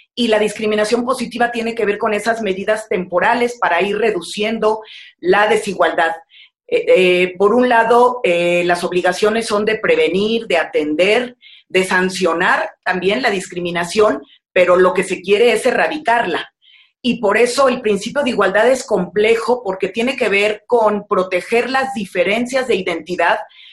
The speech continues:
por raza, por género, por etnia, por orientación sexual, por nacionalidad, por ideología, por religión,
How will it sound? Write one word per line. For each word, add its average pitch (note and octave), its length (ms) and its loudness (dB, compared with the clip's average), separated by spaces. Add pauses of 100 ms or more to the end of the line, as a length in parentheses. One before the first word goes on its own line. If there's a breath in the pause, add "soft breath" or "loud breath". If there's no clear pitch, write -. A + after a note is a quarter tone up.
(140 loud breath)
por E3 220 4
raza, F#3 540 0
por E3 180 0
género, F#3 720 0
por D3+ 180 0
etnia, F#3 640 0
por D#3 300 4
orientación D#3 520 -2
sexual, F3+ 640 0
por E3 140 -4
nacionalidad, D#3 800 -2
por E3 120 0
ideología, D3+ 760 -2
por E3 140 -6
religión, F#3+ 640 -2